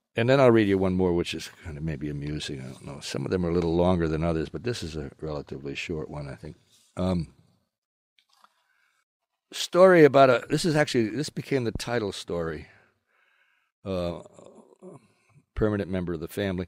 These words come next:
Story about a family dog given in divorce to custody of the husband, father.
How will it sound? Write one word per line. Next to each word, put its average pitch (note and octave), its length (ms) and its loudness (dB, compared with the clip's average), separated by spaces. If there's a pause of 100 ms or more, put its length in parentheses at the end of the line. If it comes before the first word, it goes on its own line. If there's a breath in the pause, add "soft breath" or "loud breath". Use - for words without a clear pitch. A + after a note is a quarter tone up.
(240 loud breath)
Story F3+ 420 2
about C#3+ 240 6
a B2 60 4
family C#3 520 2
dog F#2 760 2
given A#2+ 300 0
in A2 180 0
divorce G2+ 600 4
to F2 100 -12
custody F#2 720 -2
of D#2 140 -2
the E2 100 -6
husband, D#2+ 640 -6
father. D#2+ 560 -8